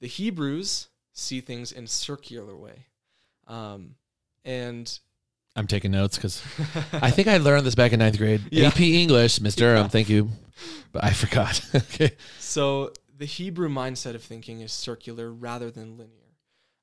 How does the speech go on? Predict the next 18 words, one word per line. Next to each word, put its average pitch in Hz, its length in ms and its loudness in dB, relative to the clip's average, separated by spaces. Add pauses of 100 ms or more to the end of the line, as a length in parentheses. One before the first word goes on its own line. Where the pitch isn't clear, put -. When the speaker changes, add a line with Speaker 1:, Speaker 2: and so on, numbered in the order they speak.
Speaker 1:
Um, 117 480 -12 (140)
this 143 200 -4
linear 175 460 0
way 147 200 0
of 131 120 -8
thinking 143 500 -10 (300)
is, 123 680 -4 (280)
um, 113 640 -12 (720)
is - 80 -10
terrible 156 480 -2
because, 151 760 -6 (440)
um, 113 480 -12 (640)
as 131 120 -10
soon 143 220 -6
as 131 140 -8
you 131 80 -8
mess 120 240 -8
up, 120 220 -8